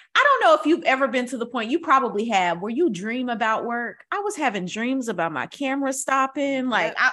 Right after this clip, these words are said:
Speaker 1: you know, <laughs> it was just,
Speaker 2: Yep.
Speaker 1: it was
Speaker 2: Yep.
Speaker 1: just a lot. I was exhausted and, and being in a place in April where I just bought a new home.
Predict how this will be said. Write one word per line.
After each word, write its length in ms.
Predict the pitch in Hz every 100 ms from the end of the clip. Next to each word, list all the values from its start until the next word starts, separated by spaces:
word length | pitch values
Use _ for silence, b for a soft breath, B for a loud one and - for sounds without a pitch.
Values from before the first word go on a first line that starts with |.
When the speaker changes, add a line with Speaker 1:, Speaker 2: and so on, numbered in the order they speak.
| 320
Speaker 1:
you 140 | 494
know, 180 | 523 453 -
<laughs> 60 |
it 80 | 539
was 240 | 539 - -
just, 200 | 480 - 156
Speaker 2:
Yep. 160 | 214 _ - B B B _
Speaker 1:
it 100 | 480
was 100 | 494 508
Speaker 2:
Yep. 40 |
Speaker 1:
just 140 | 480
a 60 | 294
lot. 300 | 202 196 202
I 60 | 247
was 140 | 302
exhausted 760 | 311 214 214 202 247 - 214 190
and, 520 | - 208 208 202 185 -
and 380 | 202 202 196 160
being 760 | 226 254 269 269 254 247 240 -
in 140 | 208
a 60 | 190
place 920 | - - 202 196 208 208 - - - -
in 180 | 202 -
April 760 | 190 190 190 180 180 175 170 -
where 560 | 180 175 170 165 165 175
I 100 | 170
just 240 | 180 185
bought 140 | 233 240
a 60 |
new 160 | 240 247
home. 720 | 220 202 196 190 190 190 190